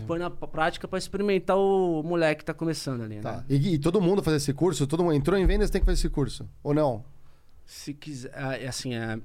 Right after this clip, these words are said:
Speaker 1: é pré-rec, né? É pré-rec porque
Speaker 2: Ah.
Speaker 1: você tem ali todo, todo o portfólio também, et cetera.
Speaker 2: Entendi.
Speaker 1: E, mas, é, so-, sobre a questão do, do treinamento em si, é, o que aconteceu foi que na hora de a gente tá fazendo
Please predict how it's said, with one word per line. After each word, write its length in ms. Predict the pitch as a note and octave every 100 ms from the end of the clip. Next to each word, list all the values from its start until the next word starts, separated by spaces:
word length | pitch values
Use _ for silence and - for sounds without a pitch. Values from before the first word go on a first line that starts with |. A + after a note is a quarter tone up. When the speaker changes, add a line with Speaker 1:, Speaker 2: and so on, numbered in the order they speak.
| - - - - -
Speaker 1:
é 60 | C3+
pré-rec, 580 | - C#3+ C3+ A2+ -
né? 200 | A2+ A#2 C3+
É 80 | B2
pré-rec 460 | - B2 A#2+ C3+ -
porque 400 | C#3 - C#3 C3+
Speaker 2:
Ah. 40 |
Speaker 1:
você 180 | C3+ C#3
tem 240 | C3+ C3+ C3
ali 200 | C3 C3+
todo, 440 | C3+ C3 C3+ A#2+
todo 140 | C3 C3
o 20 |
portfólio 540 | C3 - - A#2+ B2
também, 260 | - B2 B2
et 100 | B2
cetera. 220 | B2 A2+
Speaker 2:
Entendi. 120 | F#2+ C#3 - - - - - - - - - - -
Speaker 1:
E, 400 | - G#3 G#3+ G#3+ G3+
mas, 460 | A3+ A#3+ - - -
é, 120 | F3
so-, 200 | - -
sobre 180 | A3+ B3
a 40 |
questão 240 | A#3 A3+
do, 100 | A3
do 260 | G3+ F3 E3+
treinamento 500 | F#3+ F#3+ F3+ F3 D#3+
em 60 | D3
si, 420 | - - A3+ G3
é, 300 | D3+ C#3 C3+ C#3
o 60 |
que 140 | C#3+ F#3
aconteceu 580 | - G3 E3 - G3 G3+
foi 300 | - F#3+ F#3
que 400 | - E3+ D#3+ D3+
na 160 | D3+
hora 200 | F3 G#3+
de 100 | F#3
a 40 | F3
gente 180 | E3+
tá 140 | - D#3
fazendo 600 | D3 C#3 C3 C#3 C3